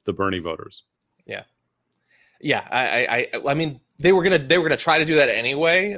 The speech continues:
Speaker 2: but now they have sort of a swagger 'cause they think it's gonna work, which is even more, it's like insult to injury. But yeah, you're right. Um, and, and Biden is doing it, and there's even a little bit of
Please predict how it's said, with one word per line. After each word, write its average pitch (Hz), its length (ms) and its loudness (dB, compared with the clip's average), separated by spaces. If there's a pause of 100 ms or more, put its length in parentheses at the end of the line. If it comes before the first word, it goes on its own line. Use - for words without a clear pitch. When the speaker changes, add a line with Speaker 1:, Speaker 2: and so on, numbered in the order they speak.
Speaker 2:
but 135 280 -6
now 151 260 0
they 147 140 -2
have 131 260 -2
sort 139 180 -8
of 117 100 -8
a 113 40 -10
swagger 120 520 -4
'cause 117 180 -10
they 107 80 -8
think 110 180 -8
it's 98 120 -14
gonna 107 120 -8
work, 110 300 -6
which 110 120 -12
is 104 140 -16
even 101 160 -14
more, 101 200 -6
it's - 360 -16
like 139 120 4
insult 120 280 0
to 104 80 -4
injury. 101 420 -10
But 151 120 4
yeah, 139 160 6
you're 113 140 2
right. 107 280 2
Um, 107 380 -2 (480)
and, 170 100 2
and 165 180 2
Biden 170 420 2
is 135 180 -2
doing 143 320 2
it, 240 160 -2 (440)
and 160 120 2
there's 180 180 2
even 214 220 2
a 196 40 4
little 175 280 -2
bit 180 160 0
of - 180 -4